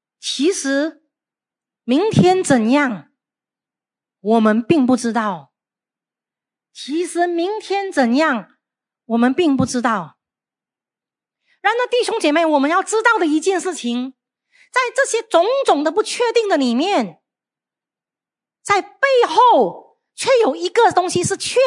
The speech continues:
定的，那就是我们有一位掌管我们生命的主。我们的主说什么？“我常与你们同在，直到世界的末了。”“我常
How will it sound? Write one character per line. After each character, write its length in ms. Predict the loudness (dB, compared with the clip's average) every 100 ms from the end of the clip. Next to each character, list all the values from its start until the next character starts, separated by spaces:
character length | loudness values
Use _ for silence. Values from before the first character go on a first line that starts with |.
| 4
定 220 | 2 4
的， 400 | 2 2 -2 -20 _ _ _ _ _ _ _ -8
那 200 | -4 -2
就 220 | 0 -2
是 220 | -2 0
我 120 | 2
们 160 | 2 2
有 180 | 0 0
一 360 | -2 -2 0
位 340 | 2 2 2 0
掌 400 | 0 0 0 2
管 240 | 2 2
我 100 | 0
们 140 | 0 0
生 180 | -4
命 140 | -4 -10
的 80 | -12
主。 300 | -12 -12 _ _ _ _ _ _ _ _ _ _ _ _ _ _ _ _ _ _ _
我 80 | -2
们 120 | 2
的 120 | 2 2
主 160 | 2
说 100 | 2
什 140 | 2 2
么 320 | 2 0 -8 _ _ _ _ _ -4
？“我 100 | -4
常 300 | -2 0 0 2
与 160 | 4 4
你 120 | 2
们 100 | 2
同 260 | 2 0 -2
在， 400 | -2 -4 -6 -14 _ _ _ _ _ _ _ _ -10
直 280 | -6 -2
到 240 | 2 2 2
世 240 | 0 -2
界 120 | -2
的 120 | -2 0
末 180 | 0
了。 300 | 0 -4 -10 _ _ _ _ _ -2
”“我 100 | -2
常 280 | 0 0